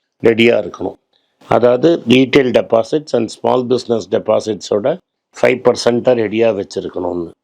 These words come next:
இது ஏப்ரல் ஒண்ணாம் தேதி ஆர் பி ஐ போட்ட ரூல். இப்ப ஆர் பி ஐ இன்னொரு ரூல் மாத்திருக்காங்க. இதுக்கு இவங்க சிலிகான் வேலி பேங்கை பிளேம் பண்றாங்க. உங்களுக்கெல்லாம் ஞாபகம் இருக்கும், சிலிகான் வேலி பேங்க்ல பேங்க் கவுர போறதுன்னு ஒண்ணு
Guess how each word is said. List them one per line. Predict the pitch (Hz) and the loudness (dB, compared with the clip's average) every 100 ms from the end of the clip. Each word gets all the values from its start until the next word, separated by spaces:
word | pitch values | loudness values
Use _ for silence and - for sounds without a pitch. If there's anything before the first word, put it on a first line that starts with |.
| _ _ _ - | _ _ _ 2
இது | 127 139 123 | 4 4 2
ஏப்ரல் | 131 123 139 131 | 0 2 2 2
ஒண்ணாம் | 107 104 120 110 | 0 2 2 2
தேதி | 104 101 98 127 - - | 0 0 0 -4 -6 -6
ஆர் | 104 120 120 | -2 0 2
பி | 127 110 | 2 4
ஐ | 104 | 0
போட்ட | - 98 117 | -4 -6 -6
ரூல். | 107 98 92 - _ _ | -4 -4 -8 -10 _ _
இப்ப | 117 104 113 | -2 2 2
ஆர் | 131 135 | 2 2
பி | 135 | 4
ஐ | 135 | 4
இன்னொரு | 127 113 131 120 | 2 0 0 0
ரூல் | 117 107 90 | -4 -6 -4
மாத்திருக்காங்க. | 98 - 104 90 92 80 95 - _ | -4 -2 -4 -2 -4 -4 -6 -6 _
இதுக்கு | - 127 131 131 | -2 0 0 0
இவங்க | 127 117 113 | 0 -2 -4
சிலிகான் | 135 139 - 143 131 | -4 -2 0 2 2
வேலி | 117 110 | 0 -2
பேங்கை | 101 107 110 110 117 | -4 -2 -2 -2 -4
பிளேம் | 104 107 110 | -2 -2 -2
பண்றாங்க. | 101 90 85 76 90 - _ | -4 -2 -4 -4 -8 -10 _
உங்களுக்கெல்லாம் | 127 131 135 135 143 | 2 4 4 2 2
ஞாபகம் | 131 123 127 | 0 0 -2
இருக்கும், | 120 107 135 131 | -4 -2 -4 -4
சிலிகான் | 127 135 135 143 127 | -2 -2 0 -2 -2
வேலி | 117 110 110 | -2 -2 -2
பேங்க்ல | 95 107 104 - 104 85 - _ - | -2 -2 -2 -2 -2 -2 -10 _ -2
பேங்க் | 123 139 135 139 - | 0 2 2 2 2
கவுர | 127 135 117 | 2 2 0
போறதுன்னு | 117 104 107 101 101 | 0 0 -4 -4 -4
ஒண்ணு | 95 104 | -4 -2